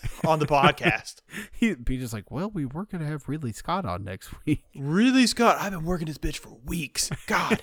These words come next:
Speaker 1: <laughs>
Speaker 2: He's like, "I heard your last episode." <laughs>
Speaker 1: You and your cell phones. <laughs>
Speaker 2: You and your cell phones.
Speaker 1: I don't know. I mean,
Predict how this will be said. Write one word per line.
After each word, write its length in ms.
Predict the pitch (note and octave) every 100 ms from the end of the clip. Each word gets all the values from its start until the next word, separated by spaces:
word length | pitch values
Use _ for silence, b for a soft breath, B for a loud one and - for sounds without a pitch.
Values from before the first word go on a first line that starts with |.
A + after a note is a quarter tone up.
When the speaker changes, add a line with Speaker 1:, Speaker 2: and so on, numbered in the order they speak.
| -
Speaker 1:
<laughs> 180 | - -
Speaker 2:
He's 180 | G#3 D#3
like, 100 | B2
"I 80 | A#2
heard 180 | C#3+ D#3
your 100 | C#3+
last 240 | C3+ C3
episode." 520 | C3 G#2+ G#2 G2+ G2 G#2
<laughs> 60 | _ _ _ _ B B B B B B - - D#3
Speaker 1:
You 140 | D3
and 100 | B2
your 100 | A#2
cell 260 | A2+ - B2+
phones. 480 | A#2+ F3 D#3 - -
<laughs> 420 | - - _ - D3 C#3
Speaker 2:
You 120 | C3+
and 100 | A#2+ -
your 120 | B2+ _
cell 340 | - _ C3+ - G3 - - -
phones. 120 | C3+ _ _ _ - -
Speaker 1:
I 100 | A3
don't 120 | F3+ B2
know. 60 | D#3+
I 20 |
mean, 340 | G3 G#3+ G3